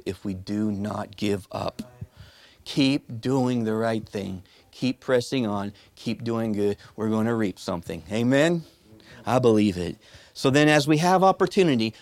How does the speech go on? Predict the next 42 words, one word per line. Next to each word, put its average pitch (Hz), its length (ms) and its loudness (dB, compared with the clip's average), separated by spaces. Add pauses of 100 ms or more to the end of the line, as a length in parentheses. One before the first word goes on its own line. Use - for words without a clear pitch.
let 143 220 6
us 135 180 4
do 151 260 4
good 127 380 2
to 131 360 2
everyone, 104 840 2 (380)
and 110 160 0
especially 120 540 0
tho-, 104 240 0
to 104 160 -8
those 101 280 -2
who 101 100 -4
are 98 120 -2
the 95 120 -10
household 104 420 -6
of 107 80 -12
faith. 92 340 -10 (360)
So 147 80 4
this 165 220 2
is 131 120 0
not 135 220 0
limited 120 520 0
to 110 120 2
our 107 80 6
brothers 107 400 2
and 113 100 -4
sisters 107 440 -4
in 104 100 0
Christ. 101 380 0
Amen? 117 380 2 (1160)
To - 180 -6
everyone, 92 680 0 (380)
and 180 200 4
especially 98 720 0 (320)
<laughs> - 320 -4
to - 140 -2
our 101 80 4
brothers 101 400 -2
and 98 80 -6
sisters 101 400 -8
in 98 120 -8
Christ. 90 420 -12